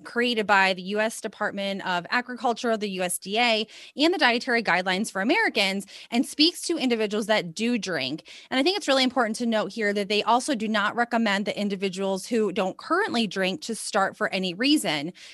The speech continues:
Um, and they also do recommend that the following individuals, uh, should just absolutely abstain. So those would, uh, f-, would include, of course, women who are pregnant or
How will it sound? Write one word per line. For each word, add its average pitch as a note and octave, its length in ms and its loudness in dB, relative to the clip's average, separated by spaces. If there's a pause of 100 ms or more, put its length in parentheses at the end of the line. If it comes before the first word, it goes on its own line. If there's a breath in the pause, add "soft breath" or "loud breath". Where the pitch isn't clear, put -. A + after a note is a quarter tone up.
Um, G3+ 340 2
and A#3+ 120 2
they B3 60 4
also C#4+ 220 0
do A#3+ 160 0
recommend G#3+ 380 2
that F#3+ 60 -6
the G3+ 100 -2
following G3+ 380 0
individuals, F#3 800 -2
uh, F3+ 220 2
should F3+ 240 -4
just F3+ 240 -6
absolutely F3+ 600 -2
abstain. D#3+ 640 -2
So A3+ 160 -2
those G#3 280 0
would, G#3+ 200 -6
uh, F#3 260 0
f-, - 200 -18
would G3 160 -2
include, F#3+ 320 -2
of F3 140 -4
course, F3 260 -2 (340 loud breath)
women B3+ 440 4
who A3 320 0
are F#3 240 4
pregnant G3+ 560 -4 (180 loud breath)
or D#4+ 180 4